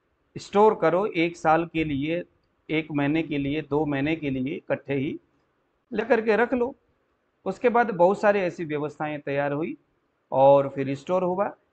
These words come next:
लोग आलसी होते गए और जो सुरक्षित स्टोर हुए जो अन्न है उसके अंदर दोष प्रकोपित, दोष पनपने लगा,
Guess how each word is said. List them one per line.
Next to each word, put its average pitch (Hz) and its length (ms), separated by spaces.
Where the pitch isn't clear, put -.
लोग 147 240
आलसी 143 420
होते 175 340
गए 202 220
और 156 200
जो 165 200
सुरक्षित 190 580
स्टोर 214 360
हुए 196 240
जो 170 140
अन्न 165 240
है 190 260
उसके 160 280
अंदर 170 280
दोष 170 420
प्रकोपित, 180 540
दोष 180 260
पनपने 185 500
लगा, 196 260